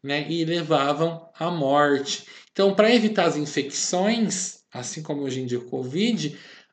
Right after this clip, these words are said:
o povo era recomendado a ficar em casa, não sair, a se isolar, né? Mas ainda assim as pessoas não obedeciam, iam fazer comércio, viajavam,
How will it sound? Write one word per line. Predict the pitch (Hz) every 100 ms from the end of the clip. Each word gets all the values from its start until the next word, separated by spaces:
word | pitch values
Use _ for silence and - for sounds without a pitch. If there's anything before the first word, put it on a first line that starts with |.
| -
o | 214
povo | - 185 196
era | 196
recomendado | 190 202 208 214 208 170 160
a | 180
ficar | 226 220 220
em | 320
casa, | - 220 214 180
não | 170 175
sair, | 185 - 233 196 208 220
a | 147
se | 147 202
isolar, | 175 214 220 180 156 185 214 196 139 117 - _ _ _ _ _ _
né? | 147 147 165 180 - _ -
Mas | 165 170 190
ainda | 196 190 190
assim | 196 196
as | 196
pessoas | - 214 220 208
não | 214
obedeciam, | 208 214 269 269 - 202 208 208 151
iam | 139 151 151 - _ _ _ _
fazer | 127 131
comércio, | 135 190 185 151 151 165 160 160 135
viajavam, | 123 147 165 131 139 156 180 175 165 151 143 143